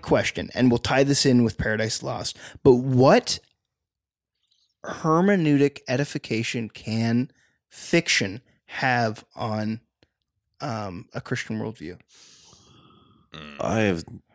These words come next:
Speaker 2: re-, say that
Speaker 1: What
Speaker 2: question again.
Speaker 1: authority does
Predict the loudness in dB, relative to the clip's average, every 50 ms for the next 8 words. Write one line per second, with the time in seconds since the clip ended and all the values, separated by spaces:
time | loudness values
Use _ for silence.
0 | -18 -16 -14 -14 -14 -14 -16 -18 -18 -16 -12 -8 -4 -2 0 2 4 4 2 2
1 | 0 -4 _ -14 -14 -12 -12 -10 -10 -6 -4 -2 0 0 2 4 4 4 4 6
2 | 8 8 8 8 8 6 6 6 8 8 8 8 8 6 6 4 2 -2 -6 -2
3 | 4 6 6 6 6 6 4 0 -2